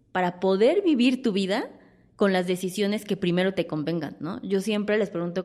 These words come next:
"Piensa en algo que estés soñando mucho", así, que lleves en tu mente.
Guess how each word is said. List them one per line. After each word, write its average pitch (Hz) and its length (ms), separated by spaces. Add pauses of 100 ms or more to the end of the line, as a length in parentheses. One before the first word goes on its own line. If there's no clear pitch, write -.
(120)
"Piensa 240 340
en 220 100
algo 208 220
que 190 60
estés 175 220
soñando 165 300
mucho", 147 280 (600)
así, - 440 (240)
que 196 140
lleves 233 320
en 202 120
tu 165 80
mente. 165 320